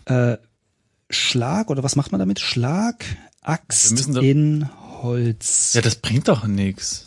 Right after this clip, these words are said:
Speaker 2: Tja, woher weißt du denn nachher? Das bricht zur, das bricht, äh, auf,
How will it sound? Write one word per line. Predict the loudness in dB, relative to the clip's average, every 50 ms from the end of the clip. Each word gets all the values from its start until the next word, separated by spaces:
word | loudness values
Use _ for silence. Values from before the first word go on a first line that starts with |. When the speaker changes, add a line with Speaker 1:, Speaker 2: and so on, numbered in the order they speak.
| -20 -6 0
Speaker 2:
Tja, | 0 2 2 2 0 -2 -2 -2
woher | -2 0 2 2 2 2 2
weißt | 0 0 0 -2 -2
du | 0
denn | 0 0
nachher? | 0 0 0 -2
Das | 0 -2 -2
bricht | 0 2 2 2 2 2 0
zur, | 2 2 2 0 -2 -8 -18 -20 -20 -10 -4
das | -2 -2 0
bricht, | 2 2 2 2 2 2 -2 -6 -8 -12 -12 _ _ _ _ _ _ _ _ 0
äh, | 0 0
auf, | 2 2 4 4 4 4 2 0 -4 -12 -14